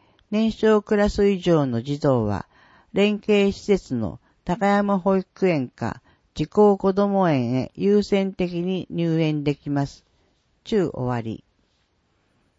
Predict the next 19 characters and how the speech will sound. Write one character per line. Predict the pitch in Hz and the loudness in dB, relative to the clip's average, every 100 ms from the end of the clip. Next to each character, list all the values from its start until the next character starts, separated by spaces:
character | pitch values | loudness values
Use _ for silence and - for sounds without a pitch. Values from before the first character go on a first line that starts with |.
| _ _ _ _ - | _ _ _ _ -10
開 | - 214 214 214 | -2 0 0 -2
園 | 220 208 | -2 -4
時 | 202 202 | -4 0
間、 | 160 123 107 _ _ _ | 0 0 -4 _ _ _
午 | 220 208 | 0 2
前 | 180 156 | 2 0
七 | - 220 | -4 -4
時 | 196 156 | -2 -2
三 | - 190 190 | 0 0 0
十 | 202 208 | 0 -2
分 | _ - 139 135 | _ 0 0 -2
か | 127 | -4
ら | 113 85 | -4 -4
午 | 180 175 | -4 0
後 | 147 | -2
七 | 127 - 190 165 | -2 -4 -4 -4
時。 | 123 - _ _ _ _ _ | -6 -10 _ _ _ _ _
給 | - 214 208 | -4 0 0
食、 | - 190 - 180 170 | 0 -4 -2 -4 -4